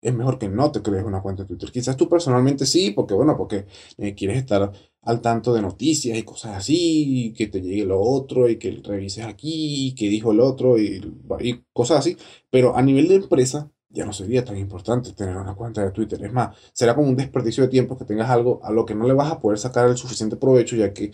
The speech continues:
aunque lo utilices y retuitees y coloques tus tweets y pongas ahí fotos y no sé qué y las cosas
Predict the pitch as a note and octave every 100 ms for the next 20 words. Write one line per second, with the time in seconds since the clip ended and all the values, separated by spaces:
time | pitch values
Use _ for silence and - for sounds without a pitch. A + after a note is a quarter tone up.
0 | - - A2 B2 C3+ C3 C3 A#2+ C3 C3
1 | B2+ D3+ E3+ D#3+ - _ C3 C3 A2 A2
2 | A2+ G#2+ - B2 C3+ C3 - - A2+ A2
3 | G#2+ B2+ B2+ B2 - B2 B2+ B2+ - A2+
4 | G#2 A#2 G#2 A#2+ G#2+ A#2 - - A#2+ -
5 | A#2+ B2+ A2+ A2+ - _ A#2+ A#2+ B2 G#2+
6 | A2 C3 C3 C3